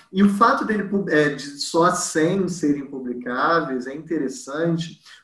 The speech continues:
porque isso na ciência se chama experiência crucial. Ou seja,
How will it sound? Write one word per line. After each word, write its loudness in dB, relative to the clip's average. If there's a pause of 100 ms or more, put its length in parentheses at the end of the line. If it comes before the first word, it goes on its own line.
porque -4
isso -4
na 0
ciência -2
se -8
chama -4
experiência 0
crucial. -6 (260)
Ou 2
seja, -4